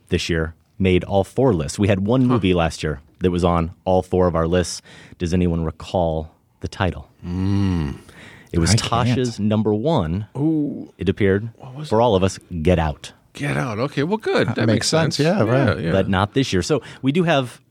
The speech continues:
Speaker 1: a little conversation starter here to get us going, and we're curious, what film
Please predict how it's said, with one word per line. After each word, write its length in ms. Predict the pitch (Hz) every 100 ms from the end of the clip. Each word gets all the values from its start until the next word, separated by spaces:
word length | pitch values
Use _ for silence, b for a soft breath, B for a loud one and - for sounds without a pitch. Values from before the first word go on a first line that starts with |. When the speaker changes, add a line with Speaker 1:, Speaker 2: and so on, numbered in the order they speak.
| _
Speaker 1:
a 40 | 117
little 180 | 113
conversation 580 | 110 113 101 101 92 -
starter 400 | 87 92 85 87
here 400 | 87 92 87 85 B B B B
to 80 | -
get 220 | 95 104
us 160 | 92 87
going, 540 | 101 98 90 82 85 85
and 580 | 95 90 87 87 82 - _ _ _ _
we're 120 | 110
curious, 500 | 107 110 82 82 87 -
what 300 | 95 113 147
film 360 | 113 85 82